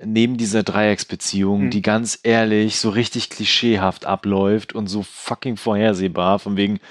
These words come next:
Speaker 1: „Oh, du bleibst hier im Wald, ähm, ich muss Tusnelda heiraten, damit die mich anerkennen,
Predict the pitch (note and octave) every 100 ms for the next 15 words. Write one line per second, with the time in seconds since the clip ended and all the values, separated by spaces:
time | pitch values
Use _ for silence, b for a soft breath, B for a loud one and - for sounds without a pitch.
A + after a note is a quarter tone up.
0 | B B B B - B2+ B2+ B2+ C3 D3
1 | - D#3+ C3+ A#2+ B2+ C3+ B2+ C3 - -
2 | _ _ _ _ - A#2 A2 A2+ - C3
3 | C3+ D3 - - B2+ B2+ B2+ A#2+ G2+ A#2+
4 | G2 G2+ G#2+ G2+ G#2 G#2 A2+ G#2+ F#2+ A2
5 | G#2 F#2+ G2 F#2 A2+